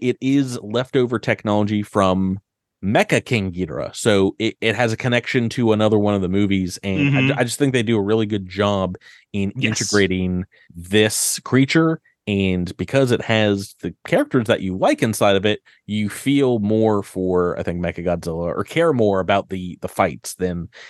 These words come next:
Speaker 1: in really any of the other Heisei.
Speaker 2: Well, so, I mean, we, we, we, we have to, um, we have to talk about the, the Zordon-shaped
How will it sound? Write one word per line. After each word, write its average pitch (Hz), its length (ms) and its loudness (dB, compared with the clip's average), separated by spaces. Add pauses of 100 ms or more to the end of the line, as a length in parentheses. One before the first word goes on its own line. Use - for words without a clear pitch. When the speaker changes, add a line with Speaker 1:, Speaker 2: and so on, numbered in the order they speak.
(120)
Speaker 1:
in 131 160 0
really 180 260 2
any 127 140 0
of 101 80 -2
the 98 100 0
other 95 240 -2
Heisei. 85 520 -4
Speaker 2:
Well, 165 480 0 (340)
so, 160 300 0
I 160 100 2
mean, 143 160 -2
we, 139 180 -2
we, 151 160 0
we, 151 200 2
we 156 140 2
have 170 420 0
to, 156 240 4
um, 104 500 4 (420)
we 143 120 0
have 180 180 0
to 156 60 -10
talk 160 300 0
about 131 380 2
the, 113 540 -2 (360)
the 123 420 2 (520)
Zordon-shaped 139 800 2